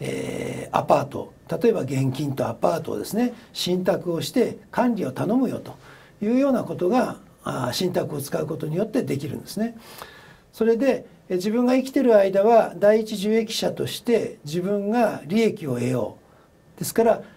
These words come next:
毎年のアパートからの家賃収入はお父さんがそのまま受け取ることができる。管理は長男がやってると。で、えー、ですからボケてしまっても、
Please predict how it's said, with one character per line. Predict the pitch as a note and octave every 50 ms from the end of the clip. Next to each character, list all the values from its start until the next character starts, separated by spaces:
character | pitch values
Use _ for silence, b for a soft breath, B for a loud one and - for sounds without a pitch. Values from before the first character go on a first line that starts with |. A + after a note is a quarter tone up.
| B -
毎 | F#3 F3+ F#3 F#3
年 | F#3 F#3+ - - F#3
の | F3+ E3+
ア | E3+
パ | - G#3+ G3+
ー | F#3+
ト | F#3 F#3 F3
か | F3 E3
ら | D3+ D3+ -
の | G#3 A#3+ A3+ F#3
家 | F3 D#3 D3
賃 | - F#3 F3+ F3
収 | - - G3+ G3 F#3
入 | E3+ D#3+ D#3+ D#3+
は | F#3 A3+ A#3+ G3+ E3
お | -
父 | - G#3+ F#3+
さ | - - D#3 D3
ん | - G3+
が | B3+ C4+
そ | - G#3
の | F#3 F3
ま | E3+ E3+
ま | G3+ A#3+ G3+
受 | D#3+ C3 - D#3+
け | D#3
取 | E3 D#3
る | D#3
こ | D3+ C#3+ -
と | A#2+ A2
が | -
で | - -
き | - -
る。 | - _ B B B B B B B B B B B
管 | - - A3+ A3 G3+
理 | F#3 A#3 C4
は | B3+ A#3 - - B B B _
長 | - F#3 E3 D#3
男 | D3+ C3 A2+
が | A2+ A2
や | G#2+ -
っ | -
て | - -
る | - - - - - _ b b b b b b b b b b b _ -
と。 | A3
で、 | B3+ C4 A3+ - - - - - -
え | E3+ E3 E3 E3 E3 E3 E3 E3 E3 E3 E3 F3
ー、 |
で | F3+ G3+
す | G3+ -
か | F3 E3+
ら | D#3
ボ | D#3 A3+ C#4+ C#4+
ケ | D4+ C#4+
て | - C4 G#3+
し | - - F3+
ま | F3 E3
っ | D#3+ -
て | - - F3+
も、 | D#3 G3 B3 B3 - - - -